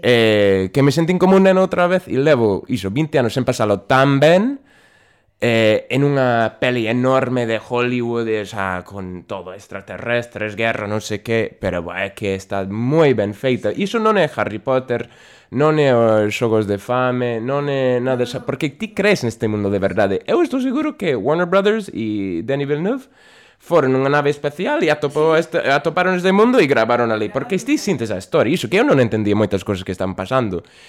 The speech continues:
Speaker 1: pero eu cría, eh, na lóxica do mundo, porque todo, para min, tiña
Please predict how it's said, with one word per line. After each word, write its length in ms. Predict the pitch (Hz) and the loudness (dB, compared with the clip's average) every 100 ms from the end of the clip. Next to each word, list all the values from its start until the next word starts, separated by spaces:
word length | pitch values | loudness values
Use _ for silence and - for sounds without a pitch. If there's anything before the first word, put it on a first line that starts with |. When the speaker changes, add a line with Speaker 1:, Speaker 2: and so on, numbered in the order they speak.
| - - | -12 -4
Speaker 1:
pero 160 | 101 | 2
eu 160 | 123 156 170 - | 4 4 2 -4
cría, 560 | 113 156 156 98 - _ 104 | -2 2 4 2 -2 _ -2
eh, 640 | 101 95 90 87 87 82 - | 0 0 0 -2 -4 -4 -2
na 160 | 107 | 0
lóxica 720 | 104 135 151 - 110 85 76 _ _ _ | 2 0 -2 -4 -4 -4 -10 _ _ _
do 240 | 101 107 | -4 0
mundo, 480 | 147 214 131 98 90 - | 2 2 -2 -8 -14 -16
porque 320 | 101 - 101 | -16 -14 -16
todo, 640 | - 202 175 110 76 - _ _ - | -6 -2 0 -2 -6 -20 _ _ -6
para 160 | 104 | -4
min, 240 | 123 143 113 | -2 -4 -4
tiña 480 | 156 151 123 - | -2 0 0 -4